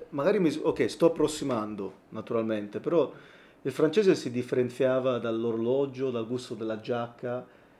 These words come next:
era più hipster prima di noi, prima che noi avessimo scoperto il fenomeno hipster.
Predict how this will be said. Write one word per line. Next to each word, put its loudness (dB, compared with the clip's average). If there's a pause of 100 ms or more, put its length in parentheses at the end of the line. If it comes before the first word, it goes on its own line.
(120)
era 6
più 4
hipster 2
prima 0
di -2
noi, -2
prima 0
che -2
noi 2
avessimo 0
scoperto 0
il -6
fenomeno -6
hipster. -8